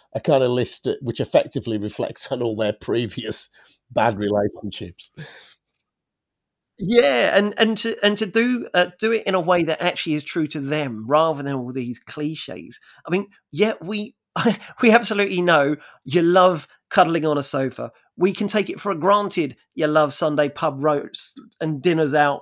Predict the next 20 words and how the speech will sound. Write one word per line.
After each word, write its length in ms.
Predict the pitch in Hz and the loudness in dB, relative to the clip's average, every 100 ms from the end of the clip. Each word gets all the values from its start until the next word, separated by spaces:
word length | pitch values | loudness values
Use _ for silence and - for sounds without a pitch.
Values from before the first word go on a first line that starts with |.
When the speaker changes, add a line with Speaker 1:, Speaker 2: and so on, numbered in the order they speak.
| - | -4
Speaker 2:
um, 260 | 143 139 156 | -2 0 0
whenever 240 | 151 127 | 0 0
you 140 | 139 | -2
can. 340 | 135 170 147 127 - - | -2 -2 -2 -4 -14 -6
We 80 | 196 | -2
can 180 | 196 180 | -2 -2
tell 440 | - 202 208 175 | 2 6 6 6
that 160 | 147 - | 0 -2
your 100 | 139 | -4
family 460 | 165 147 147 143 | 0 0 0 0
is 100 | 135 | -2
amazing 420 | 135 139 139 131 131 | 0 0 0 -2 -4
and 60 | |
important 380 | 127 151 143 135 | -4 -4 -4 -6
to 80 | 143 | -4
you, 80 | 131 | -2
so 180 | 151 | -2
are 40 | 135 | -2
your 140 | 131 | -4
friends. 360 | - 151 127 | -6 -8 -8